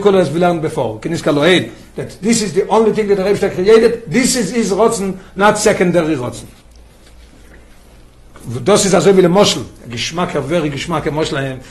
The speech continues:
till I learned the Sikha, I never learned it. Unbelievable. Listen to the Moschel. A Melech was built a palace for seine Tochter und Edith. A, a, a Melech was over them. He built a house, a beautiful palace for his daughter, and he married off his daughter. He's the Chadov of Moshe, as the palace is Moshe in Koved HaMelech.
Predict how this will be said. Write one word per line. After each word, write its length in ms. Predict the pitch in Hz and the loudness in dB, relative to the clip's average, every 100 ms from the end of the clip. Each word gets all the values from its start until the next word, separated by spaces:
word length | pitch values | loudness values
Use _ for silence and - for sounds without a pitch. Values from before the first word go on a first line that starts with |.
| - - | -20 -2
till 140 | 165 | 0
I 80 | 147 | 2
learned 200 | 156 156 | 2 0
the 60 | 139 | -2
Sikha, 240 | 165 151 | -2 -2
I 40 | 143 | -2
never 200 | 147 143 | -2 -2
learned 240 | 151 131 | -2 -4
it. 140 | 120 | -8
Unbelievable. 640 | - 151 151 143 123 113 95 - - | -6 -4 -2 -2 -4 -6 -10 -16 -4
Listen 240 | 170 - - | -2 -2 -4
to 80 | |
the 80 | 151 | -4
Moschel. 300 | 151 120 - - - - - | -4 -4 -8 -16 -20 -14 -4
A 80 | |
Melech 260 | 175 262 208 | 2 4 6
was 120 | 214 | 4
built 260 | 151 220 220 | 4 4 4
a 60 | |
palace 300 | - 196 202 | 4 4 4
for 100 | 190 | 4
seine 140 | 170 160 | 0 2
Tochter 260 | 202 202 | 0 0
und 100 | 185 | -2
Edith. 220 | 165 135 - - - - | -2 -4 -8 -16 -20 -8
A, 60 | 151 | -4
a, 840 | 156 147 147 147 151 143 147 147 | -4 -4 -8 -10 -8 -6 -6 -6
a 60 | 180 | -4
Melech 280 | 233 233 180 | 0 0 2
was 160 | 220 | 2
over 140 | 220 196 | 2 2
them. 180 | 190 - - - | 0 -2 -10 -12
He 60 | 139 | -6
built 260 | 139 220 196 | -2 2 4
a 60 | |
house, 480 | 175 196 214 - - - - | 6 6 6 2 -6 -16 -8
a 120 | 135 | -8
beautiful 420 | 139 240 226 196 | -2 -2 0 -2
palace 340 | - 202 208 196 | 4 4 6 4
for 140 | 190 | 0
his 140 | 151 | 0
daughter, 360 | 131 160 190 208 - | 2 2 2 0 -2
and 120 | 180 | 0
he 40 | |
married 240 | 214 208 220 | 2 4 4
off 140 | 214 | 2
his 100 | 196 | 2
daughter. 280 | 190 170 123 - - - - - | 2 2 0 -8 -20 -20 -14 -4
He's 180 | 143 120 | -4 -2
the 80 | |
Chadov 400 | - 160 240 233 | -2 2 4 4
of 60 | 175 | 4
Moshe, 280 | 208 214 185 | 4 4 2
as 140 | 175 | 2
the 80 | 165 | 0
palace 380 | - 226 214 - | 2 4 4 2
is 100 | 151 | 0
Moshe 340 | 202 190 202 | 2 2 2
in 80 | 196 | 0
Koved 220 | 214 233 | 2 4
HaMelech. 420 | 247 269 285 - | 4 4 2 0